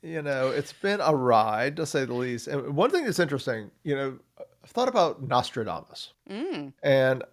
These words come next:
Speaker 1: you know, Nostradamus has sort of become, like, a, a phrase. Like, it's like a word we use for somebody who can see the future. But the thing is, he was wrong about a ton of stuff. Like, he really
Speaker 2: That's
Speaker 1: wasn't
Speaker 2: true.
Speaker 1: that accurate.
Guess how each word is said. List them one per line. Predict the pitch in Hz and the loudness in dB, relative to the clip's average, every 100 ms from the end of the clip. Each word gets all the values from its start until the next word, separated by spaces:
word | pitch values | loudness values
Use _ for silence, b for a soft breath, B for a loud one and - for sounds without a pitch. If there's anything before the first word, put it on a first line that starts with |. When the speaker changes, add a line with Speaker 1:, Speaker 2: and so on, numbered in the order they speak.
| _ _ _ 214 320 | _ _ _ -20 -14
Speaker 1:
you | 349 | -6
know, | 175 147 | -2 0
Nostradamus | 139 156 190 233 262 202 226 202 | 0 2 0 0 0 2 2 0
has | 180 | -2
sort | - 180 | 0 -2
of | 165 | -2
become, | 156 165 147 | -4 -4 0
like, | 139 131 | 0 0
a, | - 120 117 110 | -2 0 0 -2
a | 123 | -6
phrase. | - - 339 147 104 104 | -10 -8 -6 -4 -6 -8
Like, | 120 | -10
it's | 127 139 | -8 -6
like | 139 | 0
a | 143 | 0
word | 156 180 | 2 2
we | 151 | 2
use | 147 165 131 | 2 0 0
for | 135 | -4
somebody | 131 131 | -2 -2
who | 127 | -2
can | 127 | -4
see | - | -4
the | 131 | -4
future. | 123 175 - | -4 -6 -6
But | 120 120 | -6 -6
the | |
thing | - 285 | -6 -2
is, | 233 175 | 0 2
he | 311 | 2
was | 254 | 2
wrong | 143 139 185 160 | 2 8 8 8
about | 117 110 117 - | 6 2 2 -2
a | |
ton | 110 - 127 | -4 0 0
of | 101 | -2
stuff. | - - - | -10 -12 -12
Like, | - - | -12 -14
he | 131 113 123 196 | -18 -16 -14 -10
really | 214 208 131 117 | -6 -4 -4 -4
Speaker 2:
That's | 170 135 | -8 -2
Speaker 1:
wasn't | 135 120 120 117 | 0 0 -4 -4
Speaker 2:
true. | 117 | -4
Speaker 1:
that | 113 | -2
accurate. | 110 123 - - | -2 -4 -8 -12